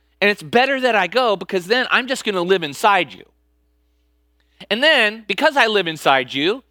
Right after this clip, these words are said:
I'm gonna prompt you, I'm gonna lead you, I'm gonna talk to you directly, right to your mind.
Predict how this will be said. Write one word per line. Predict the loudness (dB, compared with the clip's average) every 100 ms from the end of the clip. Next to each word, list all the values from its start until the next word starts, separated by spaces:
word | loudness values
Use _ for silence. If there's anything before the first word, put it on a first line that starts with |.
| _ _ _ _ -4
I'm | 0
gonna | 0 -2
prompt | -4 -2 0 -2 -4
you, | -2 -2
I'm | -2 -2
gonna | -2 -2
lead | 0 -2 -2 -4
you, | -4 -4 -4
I'm | -4
gonna | -4 -6
talk | -8 -2 -2 -2
to | -8
you | -8 -8 -12 _ _ _ _ -6
directly, | -4 2 2 2 -4 -4 -6 -4
right | 2 2 2 -4
to | -8
your | -4 -4
mind. | -2 0 0 0 -2 -6